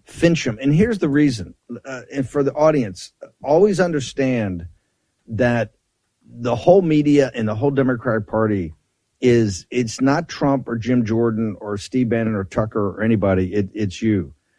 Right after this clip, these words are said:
And they're most afraid of you. And here's why. The lead story in today's Bezos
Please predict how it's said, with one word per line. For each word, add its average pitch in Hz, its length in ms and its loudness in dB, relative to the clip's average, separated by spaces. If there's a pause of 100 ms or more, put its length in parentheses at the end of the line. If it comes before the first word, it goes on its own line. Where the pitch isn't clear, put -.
(160)
And 113 140 0
they're 110 100 0
most 123 300 2
afraid 107 240 -2
of 104 60 0
you. 101 120 0
And 92 100 -6
here's 113 240 -2
why. 98 300 -6 (100)
The 127 80 2
lead 147 320 4
story 131 320 0
in 101 40 -2
today's 104 520 -2 (540)
Bezos 127 600 4